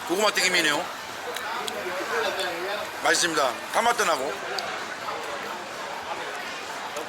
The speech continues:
이제 안 먹겠습니다. 이렇게 먹었는데 사십이만 동 나왔네요. 이십만 동,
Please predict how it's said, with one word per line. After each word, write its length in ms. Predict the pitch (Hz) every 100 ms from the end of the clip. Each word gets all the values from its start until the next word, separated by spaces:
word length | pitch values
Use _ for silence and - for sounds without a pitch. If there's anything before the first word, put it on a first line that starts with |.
| - - 302 - 440 330 320 - - - - -
이제 120 | 156 175
안 80 |
먹겠습니다. 520 | 175 156 147 135 170 226 - - - - - - - -
이렇게 220 | 208 240
먹었는데 580 | 214 226 240 247 214 - - - - - - - - - - -
사십이만 480 | 185 254 240 226
동 120 | 226 208
나왔네요. 400 | 185 165 156 - - - - - - - 440 - - - -
이십만 380 | - 208 208 196
동, 240 | 233 269